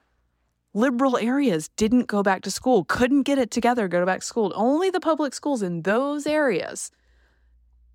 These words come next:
politically aligned with Randi Weingarten and Democrats, couldn't get kids back to school, but somehow Biden saved us. Here's what happened.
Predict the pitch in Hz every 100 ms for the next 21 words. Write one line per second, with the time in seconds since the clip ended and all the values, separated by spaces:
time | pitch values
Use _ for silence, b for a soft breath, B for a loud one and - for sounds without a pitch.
0 | _ _ _ _ _ _ - - 208 240
1 | 302 311 302 269 269 254 262 226 233 233
2 | 226 226 220 190 190 190 - _ _ _
3 | _ _ _ _ _ - 190 233 339 302
4 | - - - - - _ _ - 269 294
5 | 285 - 262 220 214 214 - 240 190 -
6 | - - - 415 440 359 247 220 262 247
7 | 247 190 175 - - - 320 311 285 180
8 | - - -